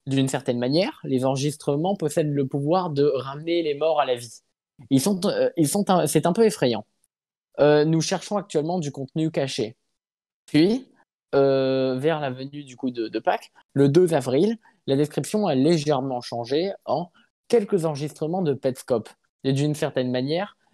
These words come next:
les enregistrements possèdent le pouvoir de ramener les morts à la vie. C'est un peu effrayant.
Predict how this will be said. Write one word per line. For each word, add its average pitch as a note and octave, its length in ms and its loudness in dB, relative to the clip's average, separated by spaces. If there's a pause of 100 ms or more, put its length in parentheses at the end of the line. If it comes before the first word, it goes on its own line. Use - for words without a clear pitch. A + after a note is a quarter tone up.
les C3 160 0
enregistrements C3+ 560 -2
possèdent C3+ 260 0
le A#2+ 100 -2
pouvoir E3+ 280 0
de D#3 80 -2
ramener C3 320 -2
les D3 120 0
morts C#3 200 0
à B2+ 60 2
la B2 120 -2
vie. A#2 180 -8 (600)
C'est D#3 200 -2
un F3 80 2
peu A3 160 4
effrayant. C3+ 440 0